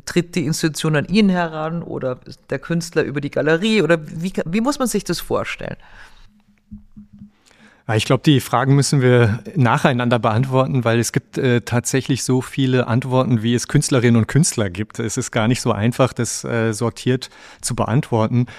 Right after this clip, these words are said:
Speaker 2: Aber bleiben wir mal bei dem Beispiel Roy Lichtenstein.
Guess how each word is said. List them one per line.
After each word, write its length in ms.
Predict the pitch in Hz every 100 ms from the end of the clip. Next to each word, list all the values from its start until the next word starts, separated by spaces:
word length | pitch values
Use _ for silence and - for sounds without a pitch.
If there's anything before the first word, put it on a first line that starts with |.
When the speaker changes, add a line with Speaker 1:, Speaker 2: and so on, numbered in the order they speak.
| - -
Speaker 2:
Aber 180 | 120 117
bleiben 340 | 110 113 147
wir 80 | 143
mal 260 | 131 127
bei 120 | 120 117
dem 160 | 123
Beispiel 760 | 104 104 123 - 135 127 127 - -
Roy 340 | - 117 113
Lichtenstein. 880 | 113 120 - 107 - 101 95 98